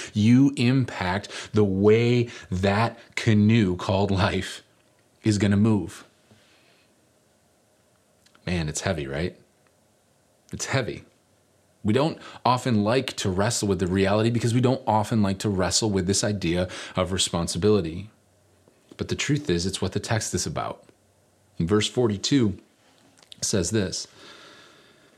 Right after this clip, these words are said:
Jesus is speaking, and he says this, "Whoever causes one of these little ones who believe in me to sin, it would be better for him to have a great millstone," if,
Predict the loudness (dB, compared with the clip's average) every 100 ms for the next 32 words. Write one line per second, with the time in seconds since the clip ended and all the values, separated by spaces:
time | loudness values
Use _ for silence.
0 | _ -4 0 0 0 -2 -2 -2 -4 -2
1 | -4 -4 -8 -20 _ _ -4 -2 0 0
2 | 0 0 0 0 0 2 2 0 2 0
3 | -2 -2 0 2 0 0 0 0 2 2
4 | 0 0 0 2 0 -2 -6 -8 -8 -10
5 | _ -20 -8 0 0 2 2 2 4 4
6 | 4 2 -2 -4 -2 0 -2 -4 -10 -14
7 | _ _ -16 -6 0 2 4 2 2 2
8 | 0 0 -2 -4 0 0 0 -2 -4 -4
9 | -2 0 0 0 2 4 4 2 0 -2
10 | -2 -4 -6 -4 -6